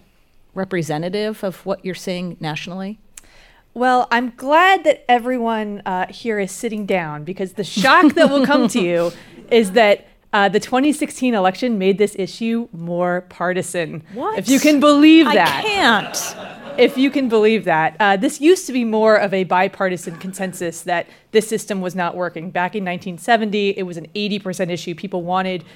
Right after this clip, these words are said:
Speaker 2: to move to a national popular vote. What we found in our most recent N B C News Wall Street Journal poll just at the end of April was that the twenty sixteen election has made this a very, very partisan issue. We did find that a slight majority, fifty-three percent,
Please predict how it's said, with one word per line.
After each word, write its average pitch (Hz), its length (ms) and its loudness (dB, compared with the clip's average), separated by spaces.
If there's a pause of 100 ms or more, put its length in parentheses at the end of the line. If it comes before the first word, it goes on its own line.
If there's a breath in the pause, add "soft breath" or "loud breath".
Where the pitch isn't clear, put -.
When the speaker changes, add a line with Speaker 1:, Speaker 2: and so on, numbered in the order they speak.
(160 soft breath)
Speaker 2:
to 220 80 -8
move 196 240 -2
to 185 80 -6
a 175 40 -4
national 170 280 -4
popular 165 340 -6
vote. 160 300 -10 (320 loud breath)
What 214 220 -2
we 311 180 4
found 233 400 0
in 196 100 -2
our 190 140 0
most 196 320 -2
recent 190 440 -4
N 196 120 -2
B 202 80 -4
C 196 120 -8
News 180 220 -4
Wall 170 140 0
Street 180 200 -8
Journal 240 220 2
poll 208 380 2
just 214 340 0
at 202 80 -4
the 170 140 -8
end 170 160 -8
of - 80 -12
April 190 480 0 (340 soft breath)
was 202 400 2
that 196 260 4
the 202 80 -4
twenty 262 280 -4
sixteen 233 400 -6
election 185 380 -2
has 185 260 -8
made 185 220 -4
this 185 280 -6
a 196 140 -6
very, 202 640 2
very 170 260 0
partisan 160 400 -8
issue. - 300 -12 (340 soft breath)
We 220 100 -4
did 285 200 2
find 240 280 0
that 185 100 2
a 175 120 2
slight 247 540 -2
majority, 175 500 -2
fifty-three 202 460 -6
percent, 180 420 -8